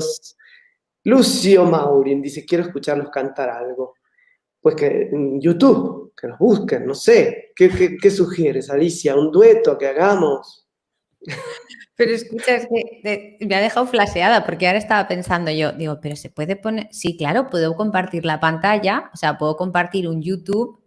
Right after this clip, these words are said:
Speaker 2: Espera, sí, sí, yo a mí es que me, a mí estas cosas que no me las digan dos veces.
Speaker 1: A
Speaker 2: Espera
Speaker 1: ver,
Speaker 2: un segundo.
Speaker 1: hazlo, hazlo.
Speaker 2: A
Speaker 1: A ver,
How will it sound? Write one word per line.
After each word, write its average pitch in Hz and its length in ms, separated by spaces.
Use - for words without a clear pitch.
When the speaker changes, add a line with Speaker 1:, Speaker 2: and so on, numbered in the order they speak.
Speaker 2:
Espera, 147 340
sí, 123 200
sí, 143 340
yo 143 100
a 147 60
mí 170 100
es 180 80
que 214 120
me, 185 140
a 156 60
mí 147 120
estas 151 240
cosas 156 260
que 240 80
no 254 80
me 185 80
las - 140
digan 139 240
dos 139 180
veces. 202 300
Speaker 1:
A 147 40
Speaker 2:
Espera 185 180
Speaker 1:
ver, 185 100
Speaker 2:
un - 120
segundo. 160 440
Speaker 1:
hazlo, 147 400
hazlo. 139 240
Speaker 2:
A 165 40
Speaker 1:
A - 20
ver, - 20